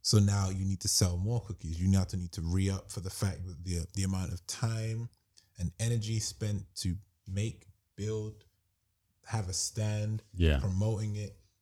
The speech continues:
Speaker 1: you now move on to the next.
Speaker 2: Right.
Speaker 1: Just don't do what I did where you do so much you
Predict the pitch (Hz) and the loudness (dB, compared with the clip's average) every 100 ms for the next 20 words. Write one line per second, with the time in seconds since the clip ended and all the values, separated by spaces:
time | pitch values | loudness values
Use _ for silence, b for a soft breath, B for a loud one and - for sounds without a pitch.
0 | _ 104 113 113 117 113 113 110 110 104 | _ 4 6 6 4 2 0 -2 0 -2
1 | - 98 131 98 - - - - 82 76 | -2 -2 -2 -2 -8 -14 -12 -6 2 2
2 | 73 - - - _ _ _ _ _ _ | 2 -2 -12 -20 _ _ _ _ _ _
3 | _ _ _ _ _ _ _ _ - 101 | _ _ _ _ _ _ _ _ -2 -2
4 | - - 110 123 120 - - 127 131 123 | -2 0 2 0 -4 -12 -2 0 0 0
5 | 113 113 107 98 95 - - 92 92 92 | -2 -2 -2 0 -2 -4 -2 2 2 0
6 | 95 92 95 110 101 - 101 95 90 - | -2 -2 4 6 6 6 4 2 -2 -2